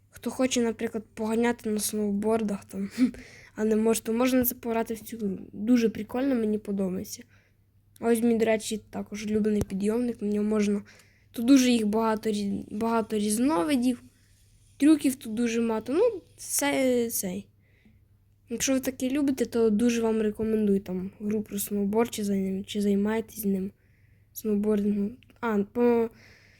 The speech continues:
до речі, е, є тут спорт, зараз вам покажу. У нас рюкзак, можна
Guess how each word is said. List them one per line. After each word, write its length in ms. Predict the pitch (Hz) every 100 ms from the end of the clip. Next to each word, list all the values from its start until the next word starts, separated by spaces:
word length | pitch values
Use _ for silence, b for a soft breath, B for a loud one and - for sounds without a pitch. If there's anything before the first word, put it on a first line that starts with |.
| b _
до 160 | 226 233
речі, 480 | 220 214 214 208 -
е, 160 | 220
є 200 | 214 240
тут 200 | 247 240
спорт, 480 | - - 247 269 -
зараз 240 | 226 208 214
вам 140 | 202
покажу. 480 | 202 - 185 185 190 - - _ _
У 40 | 226
нас 140 | 226
рюкзак, 520 | 220 214 220 262 311
можна 400 | 262 240 220 208